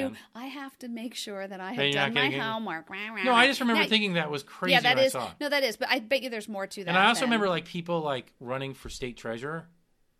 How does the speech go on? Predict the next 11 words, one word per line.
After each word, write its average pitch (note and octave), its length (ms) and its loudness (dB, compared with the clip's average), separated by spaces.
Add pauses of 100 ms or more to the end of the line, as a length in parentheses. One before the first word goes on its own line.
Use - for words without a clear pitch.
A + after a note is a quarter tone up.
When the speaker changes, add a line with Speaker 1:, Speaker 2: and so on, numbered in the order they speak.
(360)
Speaker 1:
criticizing D3+ 600 0
other C3 140 -4
people B2+ 300 -8
for, A#2 300 -10 (160)
you C3+ 120 -8
know, A2 140 -8
what A#2 220 -10
they B2 120 -6
believed A2 460 -8
in, G#2+ 180 -8
uh, G2 500 -12